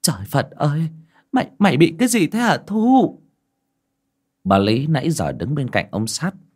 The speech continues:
nhìn thấy tất cả mọi chuyện, gương mặt của bà biến sắc, hai chân run rẩy đứng không nổi. Còn chưa kịp định thần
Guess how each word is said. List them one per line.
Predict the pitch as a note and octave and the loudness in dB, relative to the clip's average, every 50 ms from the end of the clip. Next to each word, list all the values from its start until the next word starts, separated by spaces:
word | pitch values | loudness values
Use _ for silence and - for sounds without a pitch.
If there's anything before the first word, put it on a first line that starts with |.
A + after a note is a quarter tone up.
| _ _ - | _ _ -8
nhìn | - F#2 F#2+ F#2 E2 D#2 | -4 -2 0 0 -2 -4
thấy | - B2+ | -6 -6
tất | - G#3 G#3 - | -8 -8 -8 -2
cả | - D2+ B1 | -2 -2 -2
mọi | B1+ C2+ C2+ B1+ - - | -2 -6 -8 -8 -8 -10
chuyện, | - D#2 D2 - - _ _ _ _ _ _ _ _ _ - | -10 -10 -10 -10 -12 _ _ _ _ _ _ _ _ _ -6
gương | A2+ B2 D3+ D#3 C#3+ C3+ | 0 2 4 4 4 4
mặt | A#2 D#2+ C#2+ - - | 0 0 -2 -4 -10
của | C2 B1+ | -12 -12
bà | A#1+ B1+ C#2+ C#2 C2 C2 C2+ - - | -10 -6 -6 -6 -6 -8 -14 -12 -4
biến | G#2 G2+ A#2 C3+ D#3+ E3 | -2 -2 -2 -2 -4 -6
sắc, | - - G3 G3 - _ _ _ _ _ _ | -6 -6 -6 -8 -8 _ _ _ _ _ _
hai | _ - C#3+ C3+ B2+ | _ -4 -2 -2 -2
chân | - - B2+ B2 B2 | 0 0 0 0 0
run | A#2+ B2+ B2 A#2+ B2 A2+ | 0 0 0 0 -2 -2
rẩy | - D#2 B1+ B1+ E2 | -2 -4 -4 -6 -8
đứng | - F2+ F#2+ A2 D#3 F#3+ F3 | -6 -4 -4 -4 -4 -6 -6
không | - - B2+ A#2 A2 G2+ | -4 -4 -4 -2 -2 -2
nổi. | D#2 C2 - - - _ _ _ _ _ _ _ _ _ _ _ _ _ _ _ - | -2 -4 -6 -10 -18 _ _ _ _ _ _ _ _ _ _ _ _ _ _ _ 2
Còn | A2 A2 G#2+ G#2+ G#2+ | 4 4 4 4 4
chưa | - D#3+ D#3+ | 4 2 2
kịp | D#3+ - G2 E2 | 2 2 -2 0
định | F#2+ G2+ G2 A#1 B1+ C#2+ | 2 0 0 0 -4 -10
thần | - - F2+ F2 E2 | -6 -4 -4 -4 -4